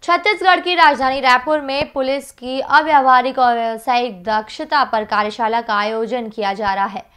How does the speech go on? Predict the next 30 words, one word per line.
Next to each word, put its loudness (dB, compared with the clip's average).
दो 0
दिवसीय 0
कार्यशाला 4
राजधानी 0
रायपुर 0
के -4
अंबेडकर -4
हॉस्पिटल 0
के -6
सभागार 0
में -6
आयोजित -6
की -12
गई -10
है। -14
कार्यशाला -4
में -8
पहले -6
दिन -6
अव्यावहारिक -2
दक्षता -6
लाने -6
के -12
लिए -4
पुलिसिया -8
विभाग -2
को -6
कार्य -4
दिया -8
गया, -8